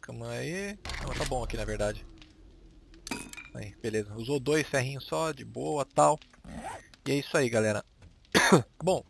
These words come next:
nesse episódio aqui, é, deixa eu, por falar, deixa eu guardar aqui, né?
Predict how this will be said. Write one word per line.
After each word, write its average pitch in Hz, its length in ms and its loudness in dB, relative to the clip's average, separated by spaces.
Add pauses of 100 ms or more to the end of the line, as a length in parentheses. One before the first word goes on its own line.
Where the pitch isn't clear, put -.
nesse 190 360 2 (140)
episódio 160 540 0
aqui, 180 240 -4 (1200)
é, 107 520 8 (420)
deixa - 200 -12
eu, 107 140 -6 (220)
por 101 100 -8
falar, 107 220 -6
deixa 107 140 -8
eu 104 40 -6
guardar 95 360 -2
aqui, - 200 -6
né? 156 160 -6